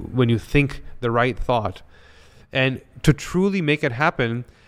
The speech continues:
you have to believe it. It's not, "I wish I could have this." It's like, "I'm getting this."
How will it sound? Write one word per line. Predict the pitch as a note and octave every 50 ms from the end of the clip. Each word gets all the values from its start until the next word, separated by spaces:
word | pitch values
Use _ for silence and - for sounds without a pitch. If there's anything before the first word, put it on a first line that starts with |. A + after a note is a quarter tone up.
| - _ -
you | C3+ C#3
have | B2 C3+ C#3 C3 - -
to | D3 C3
believe | A#2 A#2+ A#2+ A2+ C3+ D3 A#2+ A2
it. | G#2+ - - - - _ _ - -
It's | - C3+ - -
not, | D#3 C#3+ D#3+ E3 - - _ _ -
"I | C3 C3+
wish | B2+ A#2+ C#3+ D3+ - -
I | C#3 C3
could | - A#2+ G2+
have | A2 A2+ A#2 A#2
this." | C#3 E3+ F3 - -
It's | A2+ A#2+ - -
like, | A#2 A2 - - - -
"I'm | - A2 B2+ C#3 C#3+ A#2+ G2+
getting | G2+ G2+ A#2 C3+ C#3+ A#2+
this." | F#2+ E2 D#2+ - - -